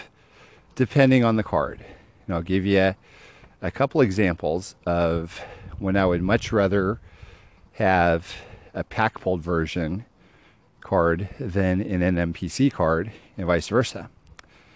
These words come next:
So, generally speaking, when it comes to a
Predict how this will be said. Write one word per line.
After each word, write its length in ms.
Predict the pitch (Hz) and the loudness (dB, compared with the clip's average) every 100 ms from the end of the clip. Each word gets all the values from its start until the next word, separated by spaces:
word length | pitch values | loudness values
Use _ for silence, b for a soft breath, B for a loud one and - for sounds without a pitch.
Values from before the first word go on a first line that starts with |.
| b b b b _ | b b b b _
So, 560 | - 117 101 101 92 104 B B B B B 104 | -2 4 6 6 4 -2 B B B B B -8
generally 460 | - 120 175 160 | 2 4 4 2
speaking, 600 | 131 - 110 - 87 107 - | 0 0 -2 0 -4 -4 -6
when 180 | 101 92 | -4 -2
it 60 | |
comes 320 | - 113 117 - | 0 0 0 0
to 240 | 113 98 | 0 2
a 320 | 87 80 80 | 2 0 -2